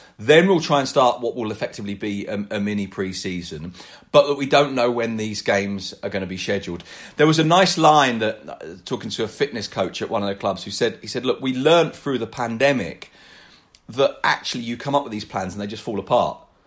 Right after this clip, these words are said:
So what you have to do is kind of prepare for anything to happen and then, and then react to it." And the phrase he used was, "You have to be chameleonic." You have to kind of be able to, to,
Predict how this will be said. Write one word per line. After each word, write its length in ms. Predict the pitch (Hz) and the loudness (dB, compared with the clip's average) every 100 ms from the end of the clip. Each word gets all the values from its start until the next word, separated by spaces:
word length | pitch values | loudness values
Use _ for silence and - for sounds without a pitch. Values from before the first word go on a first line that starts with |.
| _ - | _ -4
So 120 | 131 | 0
what 80 | 131 | 0
you 60 | |
have 240 | 120 160 165 | 4 2 2
to 80 | 143 | -4
do 120 | 107 | -4
is 100 | 107 | -4
kind 180 | 139 127 | -4 -6
of 100 | - | -8
prepare 400 | - 151 143 131 | -4 4 4 4
for 300 | - 117 - | 0 -2 2
anything 360 | 147 165 160 107 | 2 2 -2 -6
to 80 | 98 | -8
happen 380 | 92 92 92 - | -12 -10 -10 -6
and 120 | 117 | -4
then, 280 | 117 113 110 | -4 -4 -6
and 100 | 120 117 | -4 -4
then 100 | 110 | 2
react 360 | 127 170 - | 2 2 -2
to 100 | 92 | -8
it." 120 | 71 - | -8 -10
And 220 | 92 98 | -8 -6
the 60 | 95 | -8
phrase 340 | - 120 113 | -2 0 0
he 80 | 104 | -2
used 220 | 104 101 | -4 -4
was, 100 | 95 | -6
"You 60 | 101 | -8
have 80 | - | -8
to 60 | |
be 80 | 98 | -12
chameleonic." 640 | 101 101 95 113 101 - - _ _ _ | -8 -6 -2 -2 -2 -6 -14 _ _ _
You 80 | 101 | -6
have 80 | - | -6
to 100 | 92 | -4
kind 180 | 107 98 | -2 -2
of 80 | |
be 120 | 95 101 | 0 2
able 260 | 107 101 | 2 -2
to, 240 | 101 98 95 | -4 -4 -4
to, 240 | 98 | -8